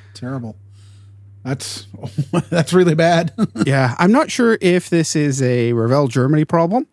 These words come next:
Speaker 2: or if this is a, um, Canada Post slash, uh, German Post, whatever it's called, Deutsche Post, uh,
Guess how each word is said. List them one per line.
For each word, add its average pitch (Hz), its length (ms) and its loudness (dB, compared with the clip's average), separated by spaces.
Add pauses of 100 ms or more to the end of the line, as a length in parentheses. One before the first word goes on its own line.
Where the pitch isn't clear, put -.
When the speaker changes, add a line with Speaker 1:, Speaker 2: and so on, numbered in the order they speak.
(440)
Speaker 2:
or 131 300 2
if 135 280 0
this 135 320 -2
is 127 240 -2
a, 117 600 -2
um, 101 640 -10 (560)
Canada 120 400 -2
Post 110 460 -4
slash, 104 760 -6 (600)
uh, 85 380 -10 (800)
German 120 420 4
Post, 107 400 -2
whatever 104 240 -4
it's 95 100 -8
called, 101 380 -4
Deutsche 113 320 -2
Post, - 520 -4
uh, 92 280 -8